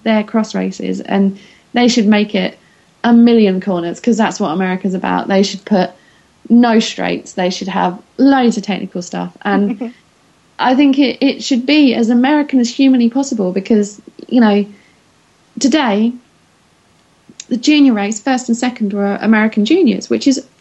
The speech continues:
amazing. So they need to make their course suit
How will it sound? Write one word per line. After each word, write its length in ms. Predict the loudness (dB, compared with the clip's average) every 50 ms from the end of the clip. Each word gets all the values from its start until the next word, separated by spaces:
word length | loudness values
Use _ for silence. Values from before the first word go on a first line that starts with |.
| _ _ _ _
amazing. 880 | -2 0 0 2 2 2 4 4 4 6 4 2 0 -2 -6 -8 -8 -8
So 300 | -4 -2 0 2 2 0 0 -4 -14 _ _ _ _ _ _ _ -10
they 260 | -4 0 2 4 6
need 260 | 6 6 4 2 2
to 100 | 0 0
make 260 | 0 0 0 0 -2
their 160 | -2 -2 -2 -2
course 360 | -2 -2 -2 0 -2 -4 -8
suit 480 | -10 -10 -4 -2 0 0 0 -2 -4